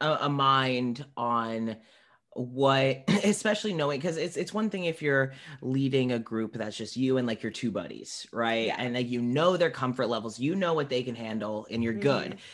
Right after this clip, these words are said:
Speaker 1: But then if you're doing it for either people you've never led for before, people who have never played before, or for an audience, have to be more aware.
Speaker 2: Exactly. And, and in the streaming scene,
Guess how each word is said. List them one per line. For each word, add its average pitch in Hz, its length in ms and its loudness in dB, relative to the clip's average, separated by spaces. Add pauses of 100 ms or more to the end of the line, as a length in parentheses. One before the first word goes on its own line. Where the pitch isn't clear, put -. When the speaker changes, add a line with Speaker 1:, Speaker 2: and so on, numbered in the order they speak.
(240)
Speaker 1:
But 139 120 -2
then 165 180 0
if 196 140 -4
you're 160 100 -2
doing 139 280 2
it 117 160 -4
for 110 100 -6
either 113 220 -4
people 123 340 -6
you've 107 200 -2
never 107 400 -2
led 131 440 0
for 175 200 0
before, 165 340 -2
people 123 320 -6
who 120 140 -4
have 107 100 -2
never 104 260 -8
played 170 460 -4
before, 143 480 0
or 156 320 4
for 127 240 -2
an 110 140 -2 (100)
audience, 139 1000 -4 (720)
have 147 260 -4
to 147 80 -4
be 139 120 0
more 123 220 0
aware. 107 720 -4 (440)
Speaker 2:
Exactly. 165 580 -4
And, 190 100 -6
and 214 140 -4
in 226 140 -4
the 226 260 -2
streaming 254 440 -8
scene, 196 360 -10